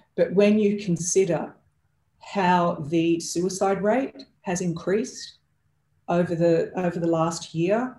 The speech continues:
during the, the period of lockdown, it is a really, it is a sad but important indication of the importance of community and the sharing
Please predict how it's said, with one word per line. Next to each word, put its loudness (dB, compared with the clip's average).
during 2
the, -4
the -16
period 0
of -6
lockdown, -4
it 2
is 2
a -2
really, 2
it 4
is 4
a 0
sad 2
but 0
important 4
indication -2
of -6
the 2
importance 0
of -6
community -2
and 0
the 2
sharing -4